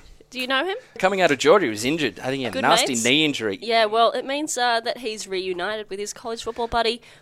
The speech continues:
Speaker 1: one Todd Gurley.
Speaker 2: Reunited, and it
Speaker 1: Yeah.
Speaker 2: feels
Speaker 1: Isn't
Speaker 2: so
Speaker 1: that nice?
Speaker 2: good,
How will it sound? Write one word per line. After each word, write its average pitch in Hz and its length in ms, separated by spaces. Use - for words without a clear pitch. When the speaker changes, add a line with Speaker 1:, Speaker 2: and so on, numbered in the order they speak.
Speaker 1:
one 240 240
Todd - 460
Gurley. 202 500
Speaker 2:
Reunited, 156 840
and 156 260
it 156 100
Speaker 1:
Yeah. 202 220
Speaker 2:
feels 165 380
Speaker 1:
Isn't 339 200
Speaker 2:
so 151 340
Speaker 1:
that 160 100
nice? 220 120
Speaker 2:
good, 165 280